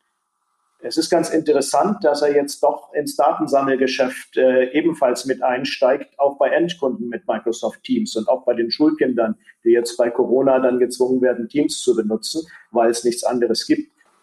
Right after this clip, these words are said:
Aber im Endeffekt ist es halt jetzt B two B und das war es früher nicht. Also der hat schon was Ordentliches geschafft. Ich glaub, es hängt auch immer an einzelnen Personen. Nur wo sind die starken Personen in Deutschland?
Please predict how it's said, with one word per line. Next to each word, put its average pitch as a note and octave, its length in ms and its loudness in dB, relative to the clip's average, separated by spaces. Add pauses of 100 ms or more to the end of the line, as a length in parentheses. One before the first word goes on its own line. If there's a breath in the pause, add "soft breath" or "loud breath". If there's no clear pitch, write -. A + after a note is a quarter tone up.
Aber B2+ 320 2
im A2 120 4
Endeffekt E3 1080 0
ist E3 200 2
es F3 180 2
halt E3+ 180 4
jetzt E3+ 360 0
B E3+ 140 4
two E3+ 140 4
B G#3 240 2
und A2 140 2
das A2+ 200 0
war A2+ 140 4
es - 140 -2
früher D3+ 260 2
nicht. - 480 -2 (220)
Also G#2+ 160 -2
der C3+ 180 2
hat F3+ 160 -2
schon G#3 520 -2
was F3 180 0
Ordentliches E3+ 520 2
geschafft. - 380 -2 (240 loud breath)
Ich - 140 -8
glaub, F3 180 2
es - 140 -4
hängt G3 180 -2
auch - 200 0
immer D#3+ 280 2
an - 60 -4
einzelnen C#3 560 -2
Personen. B2+ 640 0 (140)
Nur C#3 160 2
wo C#3+ 80 4
sind E3+ 200 0
die A3 60 4
starken C3 440 -2
Personen B2+ 420 2
in A2+ 120 -4
Deutschland? G#2+ 640 -6